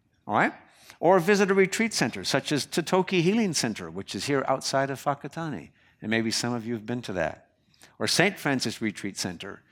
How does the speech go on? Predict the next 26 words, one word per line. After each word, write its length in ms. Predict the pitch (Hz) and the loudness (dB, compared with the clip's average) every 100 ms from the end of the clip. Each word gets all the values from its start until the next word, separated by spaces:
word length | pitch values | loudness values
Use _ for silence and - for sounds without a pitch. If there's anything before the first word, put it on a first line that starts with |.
| - - - | -20 -20 -10
in 140 | 104 | -4
Hillsborough, 640 | 123 160 123 110 92 67 - _ _ _ _ - | 0 0 -2 -4 -4 -6 -16 _ _ _ _ -4
uh, 120 | 98 | -2
Auckland, 480 | 131 139 - 92 92 | 0 -2 -4 -12 -12
where 360 | 101 101 98 90 - | -4 0 -2 -4 -8
I 40 | 107 | 0
used 240 | 117 110 | 0 2
to 80 | 123 | 2
live 260 | 120 120 117 | 4 2 0
near 220 | 123 127 | 0 0
there, 380 | 104 98 98 - _ _ _ _ _ - | 0 0 -2 -4 _ _ _ _ _ -4
and 220 | 104 104 | 0 2
I 60 | |
used 260 | 110 113 - | 2 0 -4
to 80 | 104 | -6
just 260 | 98 - | -4 -4
regularly 480 | 104 110 113 113 107 | 0 0 2 0 0
go 320 | 98 113 107 | 0 2 2
to 140 | 92 101 | 0 -6
Saint 260 | - 101 | -6 -6
Francis 400 | - 95 - 101 | -6 -8 -8 -10
Retreat 380 | 104 92 113 113 | -10 -8 -8 -6
Center 320 | - 76 82 | -8 -10 -14
for 160 | - 92 | -10 -10
half 340 | 80 113 - - | -2 -2 -2 -4
day 360 | 92 92 95 | -2 -2 -4